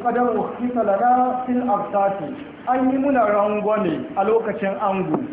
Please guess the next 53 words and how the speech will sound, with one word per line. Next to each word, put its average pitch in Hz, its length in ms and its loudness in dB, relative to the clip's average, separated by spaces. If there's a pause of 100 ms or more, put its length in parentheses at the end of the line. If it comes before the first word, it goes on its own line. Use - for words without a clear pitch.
a 180 80 2
lokacin 214 480 -2
amarci, 196 560 -2 (320)
cewa 214 200 0
ai 190 120 0
irin 196 280 0
wannan. 170 360 0 (460)
"Wal 202 160 0
niyahatu 247 680 2 (120)
inda 262 200 2
al 202 80 0
musiba." 180 560 -2 (380)
Da 185 80 -2
kuma 240 300 0
kuka 277 480 -2 (200)
wanda 254 220 0
babu 226 340 2
boda 208 480 2
ko 214 100 -2
hargowa 202 600 0
in 208 60 -2 (100)
musiba 185 240 -2
ta 175 160 -4
samu 175 240 -2
mutum. 247 360 -2 (300)
Don 214 140 -2
shi, 220 80 -6
wa 190 140 0
fi 240 120 -2
riwayatin, 226 440 0
ga 202 60 -2
wata 220 180 -2
riwaya, 226 340 2
"Wa 190 200 0
fil 254 180 2
bukai." 190 500 0 (400)
Kuma 220 160 0
ai 254 160 2
muna 262 240 2
rangwame 226 480 0
mu 185 120 0
yi 202 60 0
hawaye, 202 480 2
mu 175 80 -2
yi 196 140 -2
kuka 240 500 2
alal 226 300 2
mayyiti 185 640 -4
idan 220 180 2
aka 214 120 -2
yi 190 60 0
muna 202 160 -2
mutuwa. 185 460 0